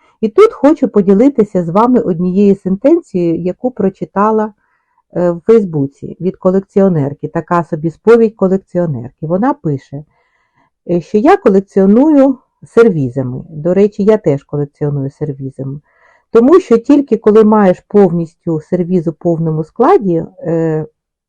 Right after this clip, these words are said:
можна насолодитися їм як піснею, як мелодією повністю, щоб повністю зрозуміти задум автора.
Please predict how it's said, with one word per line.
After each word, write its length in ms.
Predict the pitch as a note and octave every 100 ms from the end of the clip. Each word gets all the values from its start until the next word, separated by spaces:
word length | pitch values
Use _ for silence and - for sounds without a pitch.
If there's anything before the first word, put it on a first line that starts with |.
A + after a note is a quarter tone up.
| _ _ _ _ F#3
можна 540 | G3 B3 G#3+ G#3 G3
насолодитися 960 | - G3 G3 F#3+ F#3+ F3+ C#4 E4 G#3 -
їм 220 | F3+ F#3
як 200 | F#3+ A3
піснею, 760 | _ G3 G3 D#3 - D3+ C#3 C#3 _ _ _
як 240 | F#3 G3 G#3
мелодією 880 | G#3+ G#3 G#3+ G#3 E3+ D3+ D3 C#3 C#3+
повністю, 680 | - F3+ D#3 D3 D3 - D#3+
щоб 420 | - F#3 F#3+ F3+ - _ _
повністю 580 | - A#3+ A3 G#3 F#3+ G3
зрозуміти 680 | F3+ F#3+ F#3+ G3+ A3 A3+ F#3+
задум 500 | E3+ G3+ F#3+ G3 G3
автора. 580 | - C#3+ C3 _ C3+ C#3